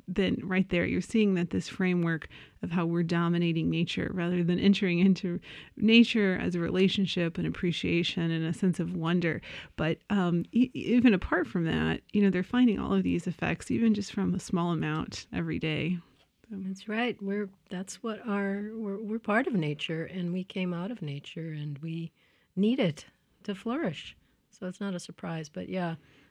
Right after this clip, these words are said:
Speaker 2: the very mechanical, mechanistic, scientific world, though, wants to, you know, make doses and, and control and manipulate everything instead of being wise about it.
Speaker 1: <laughs> Wonderful. Well, thank you so much for those suggestions and helping us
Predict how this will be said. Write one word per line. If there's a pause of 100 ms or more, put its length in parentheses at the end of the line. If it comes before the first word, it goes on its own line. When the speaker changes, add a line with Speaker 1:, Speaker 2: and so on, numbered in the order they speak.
(180)
Speaker 2:
the
very
mechanical,
mechanistic, (420)
scientific
world, (320)
though,
wants
to, (120)
you
know,
make
doses
and, (380)
and
control
and
manipulate
everything
instead
of
being
wise
about
it.
Speaker 1:
<laughs>
Wonderful.
Well,
thank
you
so
much
for
those
suggestions
and
helping
us